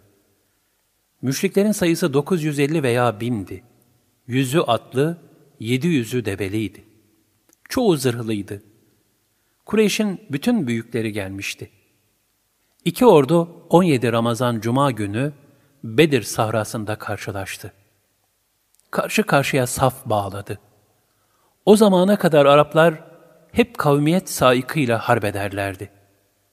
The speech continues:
Şimdi ise kavmiyetin yerini din almıştı. Hatta baba, amca, dayı,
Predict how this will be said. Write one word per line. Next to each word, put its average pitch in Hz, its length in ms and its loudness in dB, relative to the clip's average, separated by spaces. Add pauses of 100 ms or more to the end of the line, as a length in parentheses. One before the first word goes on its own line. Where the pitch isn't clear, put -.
(540)
Şimdi 208 320 2
ise 180 220 2
kavmiyetin 151 640 2
yerini 127 480 -2
din 127 200 2
almıştı. 98 600 -8 (760)
Hatta 151 680 2 (140)
baba, 117 680 2
amca, 117 520 -2
dayı, 120 420 2